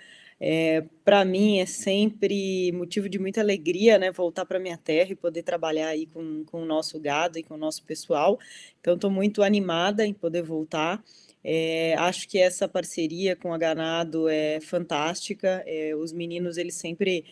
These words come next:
é, a empresa, né, Ganado, eu falo os meninos porque antes eram os meninos, mas agora tem mais gente, né, na equipe, tem a Laura que tá aí junto, é, e eles sempre, né, abraçaram a técnica,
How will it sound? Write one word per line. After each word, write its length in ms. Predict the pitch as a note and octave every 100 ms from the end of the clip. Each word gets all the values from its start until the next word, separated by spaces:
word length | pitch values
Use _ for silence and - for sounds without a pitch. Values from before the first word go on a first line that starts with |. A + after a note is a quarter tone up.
| - - _
é, 380 | - D3 D3+ D3
a 80 | C#3
empresa, 600 | D#3+ - E3+ G#3 E3 D#3
né, 160 | E3+ D#3+
Ganado, 500 | D3 D3+ F3 E3+ D#3
eu 40 |
falo 220 | - E3
os 100 | D#3
meninos 400 | E3 D#3+ E3 G#3
porque 160 | - G3
antes 160 | F3+ F3+
eram 160 | E3+
os 80 | D#3+
meninos, 360 | D#3 D#3+ G#3 F#3
mas 180 | E3+
agora 200 | E3 F3
tem 140 | F3 F3
mais 260 | F3 F3
gente, 300 | D#3+ E3+ D#3+
né, 140 | E3 D#3+
na 140 | D#3+
equipe, 440 | D3+ - F#3 G3 F3+
tem 160 | D#3+
a 60 | D3
Laura 340 | D3 E3 E3
que 100 | E3
tá 120 | -
aí 180 | D#3 D#3+
junto, 500 | C#3+ D#3+ G#3 A3 A3 - - - -
é, 600 | D#3 E3 E3 E3 E3 E3+ -
e 880 | G3 G3 G3 F#3+ F#3+ F#3 F3+ F3+ -
eles 280 | F3 F#3+ -
sempre, 520 | - G#3 A3 G3+ F3+
né, 100 | F#3
abraçaram 800 | F#3 F3 F3 - F3+ F#3+ G#3+ F#3
a 60 |
técnica, 760 | F3+ D#3+ D#3+ - G3+ G3+ G3+